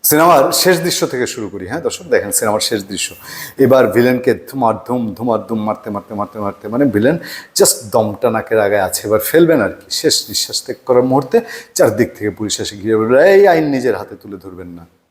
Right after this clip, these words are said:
একটা এরকম চিত্রনাট্য ঘটে গেছে ঢাকা শহরে। মিলিয়ে দেখেন কথা সত্য না মিথ্যা। বিপ্লবী ছাত্র জনতা।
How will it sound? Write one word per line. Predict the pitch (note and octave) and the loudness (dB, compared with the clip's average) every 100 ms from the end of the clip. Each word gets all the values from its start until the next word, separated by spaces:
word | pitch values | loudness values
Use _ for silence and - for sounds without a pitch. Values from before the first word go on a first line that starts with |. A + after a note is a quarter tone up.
| _ _ _ _ _ - | _ _ _ _ _ -10
একটা | - G#2+ | 0 2
এরকম | B2 A#2 A2+ A#2 | 4 4 4 -2
চিত্রনাট্য | - - - A#2+ G#2+ - - C#3+ F3+ - - - - | -4 -6 -2 -2 -2 -6 0 2 0 -8 -14 -14 0
ঘটে | D3 F#3 | 2 4
গেছে | D#3 - | 4 2
ঢাকা | F#2 F#2+ G2+ | -6 -6 -8
শহরে। | - F#2 F#2+ F2+ _ _ - | -8 -10 -10 -12 _ _ 0
মিলিয়ে | C#3+ E3 | 4 6
দেখেন | D3+ - A2+ - - - - | 6 4 0 -6 -16 -20 -6
কথা | C3 B2+ | -4 -2
সত্য | - - C#3+ | -4 -2 0
না | A2+ | 0
মিথ্যা। | G#2+ - F2 - _ _ _ _ - | -2 -6 -14 -14 _ _ _ _ 0
বিপ্লবী | C#3 D3+ D#3 A#2+ | 0 2 2 2
ছাত্র | - G#2+ - G2 | 0 -4 -6 -8
জনতা। | F2+ F2 E2+ F2 | -6 -10 -12 -14